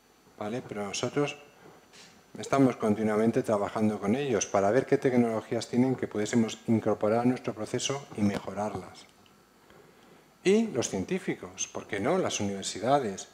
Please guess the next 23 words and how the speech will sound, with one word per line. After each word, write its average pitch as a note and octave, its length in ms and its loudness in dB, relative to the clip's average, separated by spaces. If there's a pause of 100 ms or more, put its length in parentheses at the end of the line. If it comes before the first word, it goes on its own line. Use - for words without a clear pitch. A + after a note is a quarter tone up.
(420)
Aquisgrán, G#2 840 2 (580)
Leuven, A2 560 4 (460)
puedo A2 140 -6
contaros C3+ 400 4
muchas D3+ 320 2
cosas A2 320 -4
que - 80 -6
hemos G#2 160 -4
hecho G#2 180 -6
con A2 160 -4
ellos, B2+ 460 2 (300)
la G#2 80 -2
Fundación A2+ 420 0
Gómez C#3 260 2
Pardo, C3 360 4
la A2 60 2
Universidad A2 420 0
de B2 60 -4
Barcelona, B2 680 2 (420)
la A2 100 -4
Universidad G#2+ 420 -2
de C#3 60 0
Sevilla, B2+ 680 2